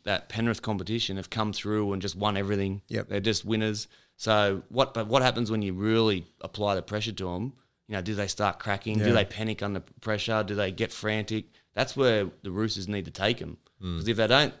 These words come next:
Speaker 1: take
Speaker 2: Deep,
Speaker 1: 'em there,
Speaker 2: deep water.
Speaker 1: then Penrith, yeah, then Penrith will probably win
Speaker 3: Just
Speaker 1: the
Speaker 3: get
Speaker 1: match.
Speaker 3: in their system,
Speaker 1: Yeah,
Speaker 3: you
Speaker 1: you
Speaker 3: just
Speaker 1: need,
Speaker 3: do.
Speaker 1: you need to take 'em down that road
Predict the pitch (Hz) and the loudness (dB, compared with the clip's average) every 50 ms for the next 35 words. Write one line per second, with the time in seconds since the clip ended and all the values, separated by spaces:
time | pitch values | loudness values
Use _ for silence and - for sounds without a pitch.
0 | _ _ - - 117 120 120 123 120 123 117 98 90 92 98 117 117 117 113 113 | _ _ -4 2 6 10 12 12 12 10 10 6 4 6 8 8 8 8 6 6
1 | 107 101 98 90 87 82 92 95 104 104 98 - 127 135 139 135 123 107 - - | 2 2 4 4 2 0 0 -2 -2 -4 -2 0 0 2 2 2 2 0 0 2
2 | 117 107 90 82 92 104 98 - 131 131 131 123 107 - 95 - - 110 107 98 | 2 2 2 0 -2 -4 -4 -2 0 0 2 0 0 -4 -6 -6 -2 -2 -2 0
3 | 95 95 87 85 90 101 101 104 110 107 95 87 90 87 92 85 82 82 82 - | 0 -2 -4 -6 -8 -8 -4 -2 -2 0 2 4 4 4 4 4 0 -2 -2 -2
4 | - 90 - - - 85 85 123 110 90 95 107 127 135 127 120 120 82 87 95 | -2 -4 -4 -4 -4 -2 0 2 2 2 4 2 2 2 2 2 -2 -2 2 2
5 | 123 120 123 131 139 135 117 107 - - 104 113 117 117 - 107 104 98 104 104 | 4 6 6 6 6 6 4 0 0 2 4 4 4 4 2 0 0 2 2 2
6 | 104 107 107 107 104 95 90 - 87 101 101 95 95 92 98 120 | 2 2 2 2 0 -2 -2 -2 0 2 4 4 4 2 0 -2